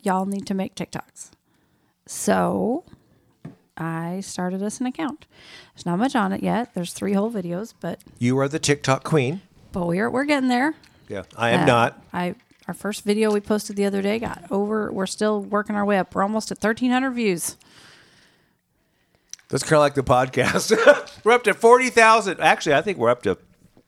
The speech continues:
Speaker 2: almost fifty-one thousand listens now, which is not bad.
Speaker 1: So we're gonna be making some fun
Speaker 2: Yes.
Speaker 1: TikToks.
Speaker 2: So if you're on TikTok, okay, what is the TikTok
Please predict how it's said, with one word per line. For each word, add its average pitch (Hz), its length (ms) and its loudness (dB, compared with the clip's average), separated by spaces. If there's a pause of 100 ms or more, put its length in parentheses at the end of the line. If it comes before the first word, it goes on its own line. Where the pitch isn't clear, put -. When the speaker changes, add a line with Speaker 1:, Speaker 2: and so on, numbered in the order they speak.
(200)
Speaker 2:
almost 117 260 -2
fifty-one 113 400 0
thousand 95 560 -2
listens 92 400 -6
now, 71 260 -8 (600)
which - 180 -10
is 95 160 -8
not - 180 -8
bad. - 420 -8
Speaker 1:
So 165 300 -6
we're 269 140 -2
gonna 277 160 -2
be 196 140 -6
making 165 300 -8
some - 200 -20
fun - 220 -20 (400)
Speaker 2:
Yes. 143 400 2
Speaker 1:
TikToks. - 340 -10
Speaker 2:
So 147 300 4
if 165 180 -4
you're 185 140 2
on 156 100 0
TikTok, 202 460 2
okay, 170 280 -2
what 151 280 2
is 254 180 -4
the 214 100 0
TikTok 196 800 -2